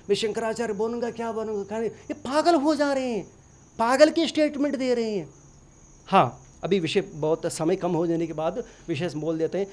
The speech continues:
ऐसा दो महीने तक लगातार प्रेस मीट होते रहते हैं हमें। और एक और बात है, फर्जी डॉक्यूमेंट के साथ,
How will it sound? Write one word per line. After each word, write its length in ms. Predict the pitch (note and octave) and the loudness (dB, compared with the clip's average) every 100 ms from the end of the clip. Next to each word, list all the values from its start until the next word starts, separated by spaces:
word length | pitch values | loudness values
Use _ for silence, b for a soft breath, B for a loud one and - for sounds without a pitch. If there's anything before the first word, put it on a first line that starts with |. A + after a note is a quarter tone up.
| B B | B B
ऐसा 220 | G#3 B3 | 2 2
दो 220 | D3+ G#3+ | 8 10
महीने 260 | A3+ G#3 A#3 | 10 8 8
तक 140 | C4 F#3+ | 6 6
लगातार 440 | F#3 A#3+ A#3+ A#3 | 6 6 6 4
प्रेस 260 | G#3+ G3 A#3 | 2 0 0
मीट 140 | A3+ | 0
होते 320 | F#3 A#3 A#3+ | 2 4 6
रहते 240 | G3+ F3+ E3 | 6 4 2
हैं 60 | |
हमें। 120 | C#3+ - B | -2 -4 B
और 80 | A3+ | 12
एक 140 | A#3 | 12
और 120 | B3+ A3 | 12 12
बात 240 | F3 D#3 | 12 10
है, 100 | C3+ - B B B | 4 -4 B B B
फर्जी 440 | A3 B3 A#3 E4 | 12 12 12 12
डॉक्यूमेंट 480 | B3 B3+ B3 C4 A#3 | 12 12 12 8 8
के 180 | A3 A3 | 8 8
साथ, 260 | G3 F#3 | 10 10